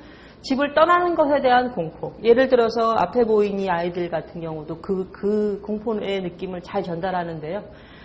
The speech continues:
버려진 아이들이에요. 남겨진 아이들이에요. 이 아이들은 집을 벗어나야 하지만 동시에 집을 떠나는 것에 대한 막 아주 강력한 공포가 있습니다. 왜냐하면,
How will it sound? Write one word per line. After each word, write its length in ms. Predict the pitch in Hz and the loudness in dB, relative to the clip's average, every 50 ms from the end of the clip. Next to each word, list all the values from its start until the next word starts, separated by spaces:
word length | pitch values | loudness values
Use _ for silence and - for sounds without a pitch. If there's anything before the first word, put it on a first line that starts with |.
| - - - - | -20 -20 -20 -4
버려진 440 | - 214 220 277 294 302 285 262 240 | 0 2 6 6 6 6 6 4 2
아이들이에요. 760 | 185 170 180 175 180 190 180 185 175 160 143 143 170 233 - - | 2 2 2 0 -2 -2 -2 0 0 0 0 -2 -4 -8 -10 -2
남겨진 640 | - 175 180 196 214 233 240 254 254 254 247 240 | 2 2 4 4 4 4 6 6 6 6 4 2
아이들이에요. 720 | 196 160 156 165 156 180 170 170 160 151 139 143 185 262 269 - 202 | 0 0 -2 -2 -4 -4 -2 -2 -2 -2 -4 -6 -8 -10 -10 -10 -4
이 100 | 208 226 | 2 4
아이들은 600 | 240 240 240 240 214 233 220 240 254 254 254 240 | 6 6 6 4 2 0 0 0 0 0 -2 -4
집을 600 | - - - 233 226 233 262 269 269 262 262 262 - - - - - - - - - - - | -6 -4 -2 -2 -2 0 -2 -2 0 -2 -2 -6 -10 -16 -20 -20 -20 -20 -20 -20 -20 -20 -16
벗어나야 600 | - - 220 202 - 294 302 302 294 285 285 285 277 | -8 -6 -4 0 2 4 6 6 6 6 6 4 2
하지만 440 | 277 285 285 285 277 277 277 269 262 | 2 0 -2 -2 0 0 2 0 0
동시에 580 | 262 233 226 233 220 - - 240 240 233 233 233 | 0 0 -2 -2 -4 -4 -2 2 2 2 2 0
집을 360 | - - 208 214 240 226 220 | -2 -6 -4 -4 -4 -4 -2
떠나는 440 | - 285 311 339 339 339 339 330 320 | -2 0 2 4 2 2 2 2 2
것에 260 | 302 277 254 277 269 | 2 2 4 2 2
대한 380 | 233 247 226 226 226 226 226 220 | 2 2 0 0 0 0 0 -2
막 220 | 190 175 - - - - | -4 -4 -6 -10 -14 -10
아주 180 | - 233 - 240 | -10 -8 -8 -10
강력한 540 | - - 240 254 269 277 269 - 277 262 233 | -6 -2 0 2 2 2 0 0 -2 -2 -2
공포가 380 | 220 208 196 - 233 214 226 190 | -2 -4 -4 -4 0 2 2 2
있습니다. 380 | 165 - - - 165 156 160 165 | 0 -2 -8 -10 -6 -4 -2 0
왜냐하면, 480 | 214 254 269 277 269 262 277 277 262 | 2 2 2 2 2 2 2 2 0